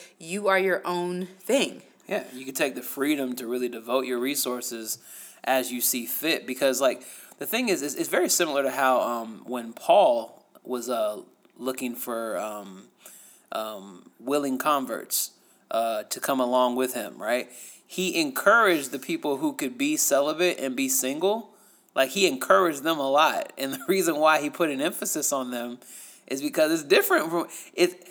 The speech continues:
Speaker 2: look, when you're, when you're a Christian, your evangelism is going to be primarily family. <laughs> You have little unbelievers that you are literally birthing out, and you have to catechize them.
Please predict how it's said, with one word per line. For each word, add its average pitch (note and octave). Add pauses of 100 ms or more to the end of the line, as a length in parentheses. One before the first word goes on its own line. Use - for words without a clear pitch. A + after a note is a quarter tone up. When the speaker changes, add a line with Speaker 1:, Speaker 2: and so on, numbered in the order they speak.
(200)
Speaker 2:
look, F#3+
when B3+
you're, A3+
when D#3
you're G3+
a E3
Christian, B2 (140)
your C#3+
evangelism C#3 (180)
is C3+
going C3
to C3
be B2
primarily F3 (260)
family. A2 (160)
<laughs> - (260)
You D#3
have C3 (320)
little F3
unbelievers F#3
that C3+
you D#3+
are C3+
literally D#3+
birthing D3+
out, A#2+ (260)
and C3
you D3
have C#3+
to A#2+
catechize D3+
them. D3+